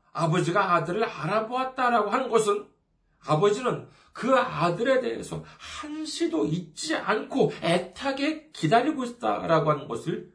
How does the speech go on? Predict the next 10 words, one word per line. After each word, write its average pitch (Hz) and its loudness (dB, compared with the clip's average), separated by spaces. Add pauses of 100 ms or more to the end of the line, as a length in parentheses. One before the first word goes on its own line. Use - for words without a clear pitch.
(120)
의미한다고 117 -6
할 165 -10
수 - -16
있습니다. - -18 (1900)
아침이나 202 0
낮이나 196 0
저녁이나 202 0
밤이나 208 0 (120)
아버지가 240 4
아직 226 -2